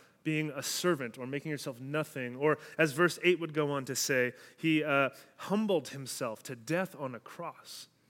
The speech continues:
Like, wait a second, that's, that's doesn't make a lot of sense. Or we could look to passages like Second Corinthians chapter eight, verse nine.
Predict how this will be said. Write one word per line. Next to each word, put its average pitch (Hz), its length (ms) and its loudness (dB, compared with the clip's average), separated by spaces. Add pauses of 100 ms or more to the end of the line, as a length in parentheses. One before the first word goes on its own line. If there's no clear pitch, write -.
(920)
Like, 123 160 -16
wait 151 120 -2
a 151 40 -2
second, 113 200 -8
that's, 131 180 -4
that's 147 280 -8 (120)
doesn't 135 220 -4
make 123 100 -6
a 127 60 -8
lot 117 100 -6
of 113 60 -12
sense. 135 200 -8
Or 196 520 10 (260)
we 170 100 0
could 180 120 4
look 175 200 2
to 175 180 4
passages 165 440 2
like 156 140 -2
Second 170 340 -2
Corinthians 160 540 -4
chapter 135 440 -4
eight, 127 420 -10 (360)
verse 147 320 2
nine. 147 560 2